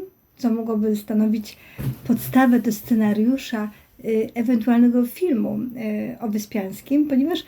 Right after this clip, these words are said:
jego życie jest dość, e, e, ciekawe.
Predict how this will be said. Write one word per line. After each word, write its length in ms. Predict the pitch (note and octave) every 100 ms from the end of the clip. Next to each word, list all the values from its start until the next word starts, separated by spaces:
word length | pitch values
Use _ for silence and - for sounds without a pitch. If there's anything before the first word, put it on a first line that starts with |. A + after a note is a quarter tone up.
| - - - _
jego 200 | B3 F#4
życie 260 | F#4 - G4+
jest 460 | F#4+ F#4+ - D#4+
dość, 500 | C4 C4+ C#4 - -
e, 40 | C4
e, 1500 | C4 B3+ B3+ B3+ B3+ B3+ - - A#3 A3 G#3 - - A#3+ G#3+
ciekawe. 680 | G#3 B3 B3 D#4 B3 G3 -